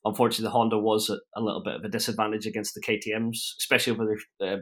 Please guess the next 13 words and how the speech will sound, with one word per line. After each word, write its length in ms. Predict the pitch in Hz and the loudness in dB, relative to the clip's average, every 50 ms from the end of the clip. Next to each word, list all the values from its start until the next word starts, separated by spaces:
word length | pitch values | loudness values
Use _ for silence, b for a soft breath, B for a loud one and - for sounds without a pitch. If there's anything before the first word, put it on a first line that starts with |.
| 92 | -4
last 280 | 101 110 117 117 113 - | 2 4 6 6 6 4
season, 420 | - 117 117 110 117 120 113 113 - - | 0 0 0 0 -2 -2 -4 -4 -6 -6
twenty 240 | - 117 101 107 | -4 -2 -2 -2
twenty-two, 400 | 104 - 113 104 101 101 - 110 | -2 -2 -2 -2 -2 -2 -2 -2
at 140 | 104 95 - - | -2 -2 -4 -6
times 280 | 110 107 104 101 101 | -6 -6 -6 -6 -6
it 100 | - - - | -8 -8 -6
was 280 | 95 98 98 101 - | -6 -4 -4 -4 -4
a 60 | 104 | -6
little 180 | 98 92 - 92 | -6 -6 -6 -6
bit 160 | 107 107 - | -8 -10 -6
closer. 420 | - - 110 113 - - 113 110 B B B B B B B B - | -4 -2 -2 -2 -2 -2 -4 -4 B B B B B B B B 2
Weirdly, 540 | 123 131 131 120 120 123 117 110 - - | 4 6 6 6 6 6 4 2 0 -4